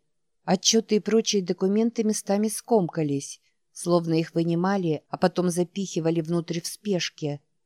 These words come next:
Но на самом верху находился приказ, подписанный Полом Джанкарло, исполняющим обязанности национального хранителя. Он предписывал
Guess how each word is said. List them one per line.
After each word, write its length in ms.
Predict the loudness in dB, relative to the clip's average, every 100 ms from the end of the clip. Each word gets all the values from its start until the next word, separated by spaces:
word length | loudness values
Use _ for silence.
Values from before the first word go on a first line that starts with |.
| _ _ _ _
Но 120 | 0
на 140 | 2 2
самом 380 | 0 0 0
верху 320 | 0 -2 -2 -4
находился 600 | 0 0 0 -2 -2 -6
приказ, 640 | -4 -4 -2 -4 -4 -10 _ _ _ -4
подписанный 600 | -4 -2 -4 -2 0 -2
Полом 360 | -2 0 0
Джанкарло, 800 | 0 -2 -2 -2 0 0 -2 -4 -8 _ _ _
исполняющим 800 | -12 0 2 4 4 2 0 0
обязанности 680 | 2 0 0 -2 -4 -4 -2
национального 720 | -2 0 0 0 0 -2 -4
хранителя. 840 | -2 -2 0 -2 -6 -6 -6 -6 _ _ _ _ -4
Он 160 | -2
предписывал 840 | 0 -2 -2 -4 -2 -2 -2 -4